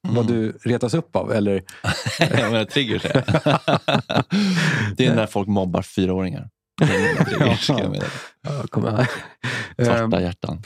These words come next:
Speaker 1: ja, så får man då, eh, komplex efter komplex. Jag, de, de galopperar för
Speaker 2: Mm.
Speaker 1: mig i såna lägen.
Speaker 2: Mm.
Speaker 1: Eh, alltså för min mun eller för min, eh, också att jag är kort. Eller, alltså all-, allting bara blir så jävla stort.
Speaker 2: Mm.
Speaker 1: Eh, men så tröstar jag mig med att du kanske känner likadant. Alla går omkring med de här komplexen.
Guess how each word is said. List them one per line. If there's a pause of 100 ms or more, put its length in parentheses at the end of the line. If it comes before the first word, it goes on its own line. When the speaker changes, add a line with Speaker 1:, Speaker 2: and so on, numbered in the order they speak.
(140)
Speaker 1:
ja,
så
får
man
då,
eh,
komplex
efter
komplex.
Jag,
de,
de
galopperar
för
Speaker 2:
Mm.
Speaker 1:
mig
i
såna
lägen.
Speaker 2:
Mm.
Speaker 1:
Eh,
alltså
för
min
mun
eller
för
min,
eh,
också
att
jag
är
kort.
Eller,
alltså
all-,
allting
bara
blir
så
jävla
stort.
Speaker 2:
Mm. (640)
Speaker 1:
Eh,
men
så
tröstar
jag
mig
med
att (840)
du
kanske
känner
likadant.
Alla
går
omkring
med
de
här
komplexen.